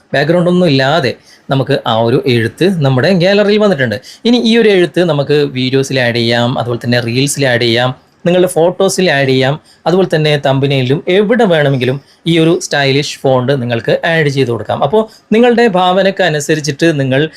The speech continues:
ആ, പല രൂപത്തിലും നിങ്ങളുടെ പേരാകട്ടെ അല്ലെങ്കിൽ മറ്റെങ്കിൽ-, മറ്റേതെങ്കിലും എഴുത്താകട്ടെ എല്ലാം നിങ്ങൾക്ക് ജനറേറ്റ് ചെയ്യാൻ സാധിക്കും. ഈ വീഡിയോ നിങ്ങൾ, ആ, ഈ ഒരു ആപ്ലിക്കേഷൻ ഉപയോഗിച്ചിട്ട് നിങ്ങൾ തീർച്ചയായിട്ടും ഇതിൻ്റെ ഫീഡ്ബാക്ക് അറിയിക്കണം. ഇഷ്ടമായിട്ടുണ്ടെങ്കിൽ ലൈക്ക് ചെയ്യാനും നിങ്ങളുടെ കൂട്ടുകാർക്ക്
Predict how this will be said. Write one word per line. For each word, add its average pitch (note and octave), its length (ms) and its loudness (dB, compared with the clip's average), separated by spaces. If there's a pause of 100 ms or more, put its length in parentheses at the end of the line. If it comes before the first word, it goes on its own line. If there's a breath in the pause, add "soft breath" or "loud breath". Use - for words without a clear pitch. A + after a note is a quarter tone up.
(140)
ആ, D3+ 440 0
പല E3+ 180 2
രൂപത്തിലും E3 400 0
നിങ്ങളുടെ B2+ 260 -2
പേരാകട്ടെ B2 480 0
അല്ലെങ്കിൽ B2+ 280 -2
മറ്റെങ്കിൽ-, B2+ 460 -4
മറ്റേതെങ്കിലും C3 580 0
എഴുത്താകട്ടെ C3 560 0
എല്ലാം C#3+ 320 0
നിങ്ങൾക്ക് B2 380 -4 (220 soft breath)
ജനറേറ്റ് C3+ 460 -2
ചെയ്യാൻ B2 180 -4
സാധിക്കും. B2 500 -2 (200 loud breath)
ഈ A#3 80 2
വീഡിയോ G#3+ 280 2
നിങ്ങൾ, G3+ 360 2
ആ, F3+ 200 2
ഈ F#3 140 0
ഒരു G#3 160 4
ആപ്ലിക്കേഷൻ F3+ 400 -2
ഉപയോഗിച്ചിട്ട് D#3 460 -2
നിങ്ങൾ C#3 220 -2
തീർച്ചയായിട്ടും B2+ 420 -4
ഇതിൻ്റെ B2 220 -4
ഫീഡ്ബാക്ക് A#2 420 -4
അറിയിക്കണം. A#2+ 400 -2 (200 loud breath)
ഇഷ്ടമായിട്ടുണ്ടെങ്കിൽ F3 640 0
ലൈക്ക് A#2+ 180 -2
ചെയ്യാനും A#2 380 -2
നിങ്ങളുടെ A#2+ 220 -2
കൂട്ടുകാർക്ക് B2 480 -2